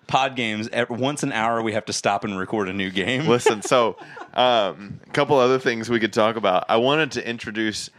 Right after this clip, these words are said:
Speaker 2: how we could start playing Hangman during our ga-, uh, during the podcast.
Speaker 1: Hangman?
Speaker 2: And Hangman and or Pictionary.
Speaker 1: During the podcast?
Speaker 2: Yeah, as, like, a new
Speaker 1: Like a
Speaker 2: pod
Speaker 1: live
Speaker 2: game.
Speaker 1: episode,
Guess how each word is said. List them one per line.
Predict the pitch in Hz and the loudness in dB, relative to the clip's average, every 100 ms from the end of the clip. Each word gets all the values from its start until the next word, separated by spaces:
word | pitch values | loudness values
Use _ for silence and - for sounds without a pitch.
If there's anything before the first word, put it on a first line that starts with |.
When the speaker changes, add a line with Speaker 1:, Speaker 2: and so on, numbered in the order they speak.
| - | -4
Speaker 2:
how | 117 | 0
we | 120 | 0
could | 120 107 | -2 -8
start | - 120 - | -2 -2 0
playing | 110 90 | -2 0
Hangman | 87 107 110 120 127 135 | -2 -2 -2 -2 -2 0
during | 131 135 139 | 0 0 0
our | 135 135 | 0 0
ga-, | 123 - | -2 -2
uh, | 71 117 123 | -2 0 0
during | 127 131 | 0 0
the | 131 | 0
podcast. | 143 139 131 151 151 156 - - | 0 0 0 0 0 -2 -8 -18
Speaker 1:
Hangman? | - 107 123 131 | -8 -2 0 0
Speaker 2:
And | 151 147 | -2 -6
Hangman | 113 123 127 127 123 | -4 -2 0 0 0
and | 104 113 | 0 0
or | 110 101 | 2 2
Pictionary. | 113 - 92 85 69 90 _ _ _ _ - | 0 -4 -2 -2 -2 -8 _ _ _ _ -6
Speaker 1:
During | 107 120 143 | -4 -2 -4
the | 165 | -4
podcast? | 160 165 165 | -4 -4 0
Speaker 2:
Yeah, | 107 73 | 2 4
as, | 104 | 2
like, | 107 | 2
a | 101 | 2
new | 113 | 2
Speaker 1:
Like | |
a | 117 | 4
Speaker 2:
pod | 98 | 4
Speaker 1:
live | 117 139 | 4 2
Speaker 2:
game. | 87 | 0
Speaker 1:
episode, | 87 131 - - 175 | 0 -2 -4 -4 -4